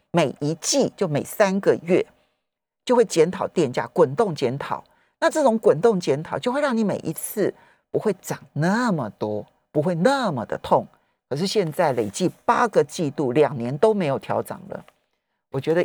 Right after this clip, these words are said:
一，这个下来呢，问题都会很大哦。好，我当然其实是很感慨啦，因为，因为那个电价审议制度哈，就其实是我公开建议的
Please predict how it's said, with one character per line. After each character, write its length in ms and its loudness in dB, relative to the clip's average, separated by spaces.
一， 120 -2
这 140 0
个 180 2
下 240 2
来 160 -2
呢， 140 -8
问 180 2
题 140 -8
都 180 -2
会 300 -2
很 220 -6
大 240 0
哦。 160 -16
好， 280 2
我 100 2
当 140 8
然 100 4
其 160 -2
实 120 -4
是 80 0
很 160 0
感 200 -2
慨 280 -4
啦， 180 -4
因 100 0
为， 220 4
因 100 2
为 120 6
那 120 4
个 160 6
电 240 6
价 220 0
审 260 -4
议 140 -2
制 420 -4
度 140 0
哈， 240 -10
就 180 0
其 160 -4
实 100 -4
是 160 -2
我 140 0
公 240 -2
开 180 -8
建 240 -4
议 180 -10
的 160 -14